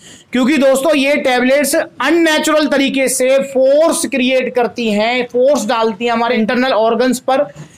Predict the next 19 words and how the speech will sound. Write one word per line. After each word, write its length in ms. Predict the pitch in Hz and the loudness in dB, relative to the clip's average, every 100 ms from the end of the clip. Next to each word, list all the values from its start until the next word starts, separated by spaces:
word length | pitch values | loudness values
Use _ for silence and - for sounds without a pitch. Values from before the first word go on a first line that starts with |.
| - | -4
इनमें 380 | 247 269 320 254 | 0 2 0 0
बहुत 300 | 214 269 277 | 0 0 0
सारी 280 | 294 285 302 | -2 0 -2
दवाइयाँ, 680 | 208 214 214 233 262 277 269 | -2 -2 0 0 0 0 -2
chemical, 640 | 262 247 247 254 262 262 | -2 0 0 0 0 0
steroids 580 | 247 - 240 269 269 269 - | -2 -2 0 2 2 0 -2
type 220 | 247 233 | -2 0
में 100 | 254 | -2
कुछ 160 | 254 247 | -2 -2
मिला 240 | 214 233 | 0 0
रहता 280 | 254 226 233 | 0 -2 -2
है 140 | 220 226 | -2 -2
जिससे 260 | 220 247 | -2 -2
हमारी 260 | 254 240 254 | -2 0 -2
भूख 360 | 180 226 277 - - - - | 0 0 0 -4 -14 -12 -4
unnaturally 760 | 302 349 330 330 320 359 381 | 0 2 0 0 0 0 2
increase 640 | 381 339 277 294 330 320 254 | 2 0 0 0 2 2 2
होती 300 | 233 226 190 | 0 0 -2
है, 120 | 135 | -2